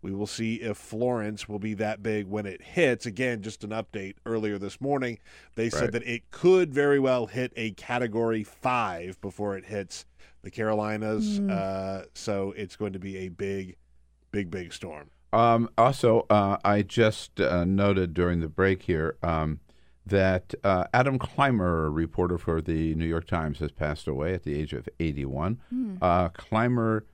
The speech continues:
Speaker 2: a great political reporter, um, maybe, um, <laughs> made most famous by the time that he was covering, uh, a George W. Bush rally,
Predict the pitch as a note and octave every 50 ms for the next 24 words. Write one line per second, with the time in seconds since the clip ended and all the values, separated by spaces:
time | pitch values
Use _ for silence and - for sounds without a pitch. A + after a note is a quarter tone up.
0 | _ _ - - F2+ D#2 F2 F2+ G#2 A2 G#2 F#2 - - - E2+ D#2+ D#2+ D#2+ E2
1 | - D2+ D2 D2 C#2 C2 - D2 C#2+ C#2 C#2 D2 D#2+ - - _ _ - - -
2 | - - - E2+ E2+ E2 E2 E2 E2 E2 F2 E2+ E2 F2 E2+ F2+ F#2+ G2+ G#2+ A#2
3 | A2+ G#2+ G#2 A2 G#2+ - - - E2 D#2+ D#2 D#2 D#2 E2 G#2 D#2 D2+ C#2 D2+ F#2
4 | G#2+ G2+ G2+ E2+ F#2 G2 A2 A2+ - - G2 F#2+ F2+ F2 F2 F2+ - - - D#2+
5 | D#2+ D#2+ D#2 D#2+ E2+ - F#2+ F2+ F2+ F2+ F2+ E2 D#2+ D#2+ F#2+ F#2 - F2+ - -
6 | - G#2+ G#2 G2+ G#2+ G#2 G2+ G2+ G2 - - - - - - - _ - E2+ E2
7 | F2 F2 E2+ E2+ D#2+ - - E2+ - - - - E2 F2 E2 - F2 F2 F#2 G2
8 | F2 - F2+ F2 F2 E2+ F2 F2+ E2+ D2+ F#2 G2+ G#2+ - - E2 D2+ D#2 D#2+ E2+
9 | E2 E2 F#2+ A2 C3 D#3+ -